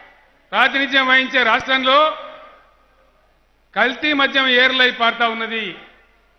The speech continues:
డెబ్బై, డెబ్బై ఐదు మంది చచ్చిపోవడం జరిగింది. దీనికి మీ సమాధానం ఏంది నరేంద్ర మోడీ గారు అని నేను అడుగుతా ఉన్నా.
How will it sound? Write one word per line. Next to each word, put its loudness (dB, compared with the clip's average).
డెబ్బై, 0
డెబ్బై 0
ఐదు 2
మంది -4
చచ్చిపోవడం -6
జరిగింది. -10
దీనికి -2
మీ 0
సమాధానం 2
ఏంది 2
నరేంద్ర 0
మోడీ 0
గారు 2
అని -4
నేను -2
అడుగుతా -4
ఉన్నా. -6